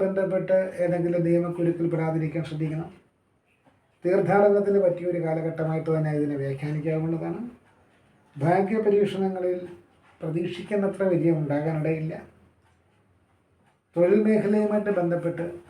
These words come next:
മനോവിഷമത്തിനിടയാക്കിയേക്കാനുള്ള സാഹചര്യമുണ്ട്. എന്നാൽ പോലും കടബാധ്യതകൾ തീർക്കുവാനുള്ള പരിശ്രമങ്ങൾ ഏറെക്കുറെ വിജയിക്കുന്നതാണ്. മുൻപ് ചെയ്തു പോയ ചില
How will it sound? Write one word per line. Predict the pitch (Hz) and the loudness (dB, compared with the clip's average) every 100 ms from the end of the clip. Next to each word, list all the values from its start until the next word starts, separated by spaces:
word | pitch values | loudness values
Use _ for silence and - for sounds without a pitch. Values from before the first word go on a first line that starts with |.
| 170 | -2
മനോവിഷമത്തിനിടയാക്കിയേക്കാനുള്ള | 165 185 190 185 180 185 175 175 160 165 156 - 160 151 156 147 147 | 0 0 0 -2 -4 -6 -2 0 2 2 0 0 -2 -2 -4 -4 -4
സാഹചര്യമുണ്ട്. | 147 139 135 139 127 104 - - _ _ _ _ | -4 -4 -4 -4 -6 -10 -16 -20 _ _ _ _
എന്നാൽ | 160 160 147 | -4 -2 -2
പോലും | 240 - 151 180 - _ _ _ _ _ _ _ | -6 -8 -8 -8 -16 _ _ _ _ _ _ _
കടബാധ്യതകൾ | 160 165 170 165 151 170 170 170 | -2 0 2 2 2 2 2 0
തീർക്കുവാനുള്ള | 160 - 165 170 165 170 | -2 0 2 4 4 2
പരിശ്രമങ്ങൾ | 165 151 156 165 165 156 | 2 2 0 0 2 0
ഏറെക്കുറെ | 147 147 160 147 | 0 0 0 0
വിജയിക്കുന്നതാണ്. | 123 135 139 156 156 170 175 - _ _ _ _ _ _ _ 160 | -2 -4 -4 -4 -4 -6 -10 -16 _ _ _ _ _ _ _ 0
മുൻപ് | 170 208 214 | 2 2 2
ചെയ്തു | 202 196 - 180 | 2 2 2 2
പോയ | 185 170 | 4 4
ചില | 170 | 0